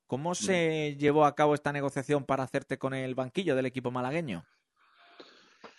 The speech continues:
Speaker 2: Bueno, la verdad que desde que volví de la selección de Guinea, pues lo que me he puesto a ver muchísimo fútbol andaluz, sobre todo, eh, primera federación, segunda federación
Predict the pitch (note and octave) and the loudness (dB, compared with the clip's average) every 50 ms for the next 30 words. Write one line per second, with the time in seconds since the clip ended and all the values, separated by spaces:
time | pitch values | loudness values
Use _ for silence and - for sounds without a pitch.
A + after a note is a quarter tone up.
0 | _ _ - G2 G2+ B2 C3+ C#3+ C3 B2 A2+ A2+ G#2+ A2+ A#2 A#2+ A#2 - D3 D3 | _ _ -4 4 6 8 8 8 8 8 8 6 6 6 4 4 6 6 8 8
1 | D3 D3 C#3+ C#3 C3 B2+ A#2+ A#2 A2+ A2+ G#2 G#2+ G#2+ G2+ G#2 F#2 G2+ G2+ F#2+ F#2+ | 10 10 8 8 8 6 4 2 0 -2 -2 -2 -2 -2 -2 -4 -4 -4 -4 -4
2 | G2 G2+ G#2+ A2+ B2 B2 B2 B2 A#2+ A2+ G#2+ G#2 G2 - - G#2+ G2+ G2 - - | -4 -4 -2 -2 -2 0 0 0 0 -2 -2 -4 -8 -10 -10 -10 -10 -10 -8 -8
3 | G#2+ G#2+ G#2 G#2+ G#2+ G#2+ G#2+ G#2 G#2+ A2 A#2 A#2+ _ - G#2+ G2+ F#2+ F#2+ - - | -8 -6 -6 -6 -6 -8 -10 -12 -10 -10 -10 -10 _ -2 -2 -2 -2 -4 -10 -16
4 | - - _ - G2+ G2 F#2+ - - G2 G2 F#2+ F2+ F2 E2+ G2+ - - _ _ | -18 -18 _ -6 -4 -4 -4 -2 -2 -2 0 0 -2 -2 -6 -8 -12 -16 _ _
5 | _ - - - - - - - - F2+ F#2 F#2+ F2 - G2+ F#2+ - G2 G2 G2+ | _ -18 -16 -16 -14 -14 -12 -10 -8 -6 -4 -4 -2 -2 -2 -2 -2 -2 2 2
6 | G2+ G2+ G2 F#2+ - - F#2+ - - G2 G2 F2+ - - B2 A#2 A2 A2 A2+ A2 | 2 2 2 0 -2 -4 -8 -6 -4 -4 -4 -4 -2 0 0 0 2 4 4 4
7 | G#2+ G#2 G#2 G2 G2 G#2 A2+ A#2 A2+ A2 B2+ B2+ _ - A2+ - - G2 F#2 F#2 | 4 2 0 -2 -2 -2 -2 -2 -4 -4 -6 -10 _ -20 -20 -18 -12 -10 -10 -10
8 | F#2+ F#2+ - F#2+ F#2+ F#2 F#2 F2+ F#2 F#2+ G2+ G2+ G2 G2 G2 F#2+ F#2+ F#2+ F#2 F#2+ | -10 -10 -8 -6 -4 -4 -4 -4 -6 -8 -10 -10 -12 -10 -10 -10 -10 -10 -10 -12
9 | G2+ - - - - F#2+ F#2 F#2 F#2 F#2 F#2+ F#2+ F#2 F#2 F2+ F2 F2 - _ _ | -14 -18 -16 -14 -10 -6 -4 -2 0 0 2 2 2 0 -2 -4 -8 -12 _ _
10 | _ - _ _ _ _ _ _ _ - F#2 F#2+ F#2 F2 - - A2+ A2+ A2+ A2+ | _ -20 _ _ _ _ _ _ _ -2 -2 0 0 -2 -2 -2 0 0 0 -2
11 | - F#2+ F#2 F#2+ F#2 - - F#2 F#2+ F#2 F2 - - G#2 G#2 G#2 G#2 G#2 A#2 B2+ | -2 -2 -2 -2 -4 -4 -4 -4 -4 -4 -6 -6 -4 -2 -2 -2 -2 -6 -8 -12